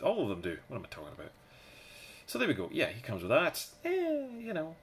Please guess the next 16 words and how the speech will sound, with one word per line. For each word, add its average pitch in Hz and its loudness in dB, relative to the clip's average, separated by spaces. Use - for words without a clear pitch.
again, 92 -8
if - -14
you're 92 -8
really 95 -2
into 95 -6
that. 113 -2
Werner 143 4
is 117 2
pretty 127 2
well 110 4
articulated. 170 0
Ball 110 2
joint 107 0
on 104 -2
the 98 0
head, 214 0